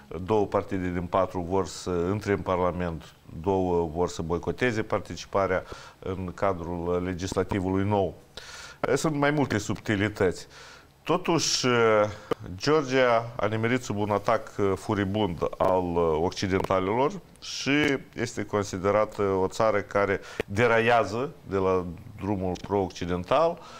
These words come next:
și acest lucru se invocă și în cazul Moldovei. Dacă nu va câștiga Maia Sandu, atunci același lucru se va întâmpla în Moldova. Bun, despre Moldova am discutat.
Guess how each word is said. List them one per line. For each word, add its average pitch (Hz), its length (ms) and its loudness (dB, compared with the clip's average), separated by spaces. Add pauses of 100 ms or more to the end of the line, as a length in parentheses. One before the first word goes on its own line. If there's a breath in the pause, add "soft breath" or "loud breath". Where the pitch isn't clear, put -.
(680 loud breath)
și - 140 -2
acest 127 300 0
lucru 131 380 0
se - 160 -2
invocă 113 320 0
și 110 100 -4
în 113 60 -4
cazul 107 340 0
Moldovei. 87 460 0
Dacă 95 360 -2
nu 85 80 -6
va 82 120 0
câștiga 73 880 -2
Maia 78 220 -2
Sandu, 131 320 0
atunci 104 300 -2
același 104 340 -2
lucru 101 160 -6
se - 120 -8
va 95 60 2
întâmpla 95 280 -2
în 90 80 -2
Moldova. 87 380 0
Bun, 113 280 0
despre 107 260 -2
Moldova 104 360 0
am 101 120 0
discutat. 92 500 -2